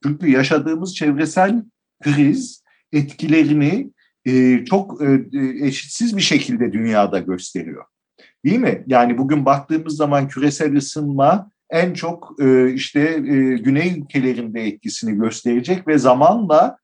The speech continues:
e, bu iklimsel ısınmaya bağlı olarak önemli göç hareketleri bekleniyor. Yani birçok insanın, e, dünyanın daha güneydeki bölgelerinden kuzeye göç etmesi. Çünkü bu kuraklık,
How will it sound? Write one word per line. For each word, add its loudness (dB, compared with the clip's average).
e, 0
bu -4
iklimsel -2
ısınmaya 2
bağlı 4
olarak 0
önemli -2
göç 2
hareketleri -4
bekleniyor. -4
Yani 2
birçok 0
insanın, -2
e, 2
dünyanın 2
daha 4
güneydeki 0
bölgelerinden -2
kuzeye 2
göç 0
etmesi. -6
Çünkü -4
bu -4
kuraklık, 0